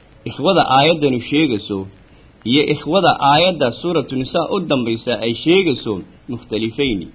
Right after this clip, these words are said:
laba kala duwan inay yihiin ayaa sugantay.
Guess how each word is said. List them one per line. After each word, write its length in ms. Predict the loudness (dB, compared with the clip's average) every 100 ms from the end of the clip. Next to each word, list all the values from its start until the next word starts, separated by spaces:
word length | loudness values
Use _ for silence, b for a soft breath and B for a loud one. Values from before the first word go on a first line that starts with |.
| b b b
laba 260 | -2 0 0
kala 280 | 0 0 0
duwan 340 | 0 2 2
inay 180 | 2 2
yihiin 480 | 0 0 2 4 2 0 -16 -20 -20 -6
ayaa 280 | -2 -2 -4
sugantay. 580 | -10 -12 -12 -8 -8